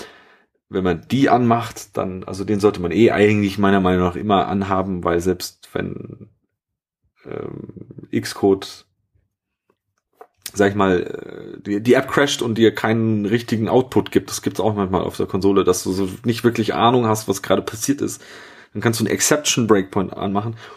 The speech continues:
und hoffen, manchmal gibt dir der noch mehr Informationen, was jetzt gerade passiert ist.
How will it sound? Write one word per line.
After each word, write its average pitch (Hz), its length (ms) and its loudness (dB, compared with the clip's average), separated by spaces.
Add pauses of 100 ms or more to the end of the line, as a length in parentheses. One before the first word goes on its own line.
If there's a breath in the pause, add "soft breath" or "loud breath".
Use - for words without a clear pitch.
(140 loud breath)
und - 340 -10 (460)
hoffen, 143 720 0
manchmal 117 480 2
gibt 110 220 -8
dir 98 80 2
der 101 120 4
noch 95 160 -2
mehr 104 220 4
Informationen, 95 680 -4
was 87 140 -6
jetzt - 180 -8
gerade - 200 -8
passiert - 400 -6
ist. - 220 -20